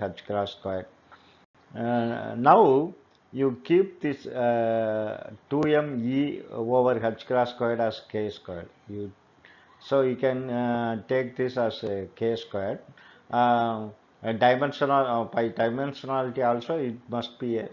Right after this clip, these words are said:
k squared. So, uh, then you bring this, uh, de-, uh, del squared left hand side. So this will become del squared, uh, plus a, a k squared, uh,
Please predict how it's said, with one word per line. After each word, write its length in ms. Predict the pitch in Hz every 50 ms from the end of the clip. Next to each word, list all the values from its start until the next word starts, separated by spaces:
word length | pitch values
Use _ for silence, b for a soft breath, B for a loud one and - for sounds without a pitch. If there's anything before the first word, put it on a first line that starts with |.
| - - -
k 200 | - 117 113 107
squared. 360 | 101 - - - 95 87 85 - - _ _ _ - -
So, 240 | 117 127 - 247 - - - _ B B B B B B B B B
uh, 280 | - 123 123 123 120 120
then 240 | 135 139 139 139 135
you 160 | 131 131 120
bring 400 | 127 - 139 147 151 156 147 117
this, 240 | 135 131 131 - 120
uh, 160 | 110 107 101 95 92
de-, 880 | 120 120 117 113 110 110 110 110 110 110 110 110 110 107 107 104 101
uh, 0 | 107 104 107 - B B B B B B B B 110 113
del 200 | 123 139 135 135
squared 440 | 127 - - 143 135 131 131 127 117
left 400 | 123 117 107 110 113 110 107 -
hand 200 | 127 120 117 110
side. 380 | - - 107 107 120 117 - -
So 220 | - 147 135 127
this 300 | 113 - 127 113 - -
will 100 | 131 127
become 420 | - - 110 104 127 120 120 123 107
del 200 | - 113 117 120
squared, 440 | 120 - - 139 131 131 - - - - B B B B B B
uh, 460 | B 117 120 120 120 117 117 117 113 107
plus 420 | - - 120 127 127 123 123 -
a, 140 | 120 110 98 - - 98
a 200 | 107 107 107 104
k 260 | - - 123 123 127
squared, 460 | 123 127 - 131 127 127 135 131 -
uh, 360 | - 117 113 113 110 107 104